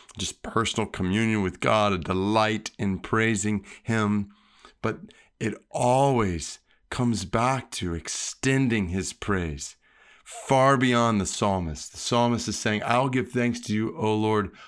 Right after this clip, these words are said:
among the peoples, among all the groups of people in the world. I will sing praises to you among the nations, among all the nations." And that's the thrust we see in Scripture from cover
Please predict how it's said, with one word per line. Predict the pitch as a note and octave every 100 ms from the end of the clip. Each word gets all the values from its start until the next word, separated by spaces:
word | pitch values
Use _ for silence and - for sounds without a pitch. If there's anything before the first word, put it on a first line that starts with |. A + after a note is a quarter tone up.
| - -
among | A2+ A2+ A2+ A2+ G#2+
the | G2 F#2+ - _
peoples, | - D3 D3 - F#2+ D#2 - - _
among | - A2+ A2 F#2 - - _ _ -
all | D3 C3+ C3+ B2+ A2+
the | G2 F2+ - A#2 A#2+
groups | A#2+ C#3 A#2+ -
of | A#2+
people | C3 A2 A2+
in | A2+
the |
world. | A2 A#2 G#2+
I | A#2+ A#2
will | A2+
sing | - B2 A#2+
praises | - B2+ C#3 A#2+ A#2
to | A#2+
you | A2+ A2
among | G#2+ A2 G#2+
the | G2
nations, | G2+ A2+ B2 A#2 G#2 F2+
among | G#2 G#2 G#2 -
all | B2+ B2 A#2+ A#2 - - -
the | A2+
nations." | A2+ A2 F#2 F2
And | G2
that's | A#2 A#2+
the | - G#2
thrust | - C#3 - D3 -
we | B2
see | - C3+ C3 C3 - - -
in | D3
Scripture | C#3+ - B2+ - B2
from | - G#2+
cover | C3 C#3 B2+ B2+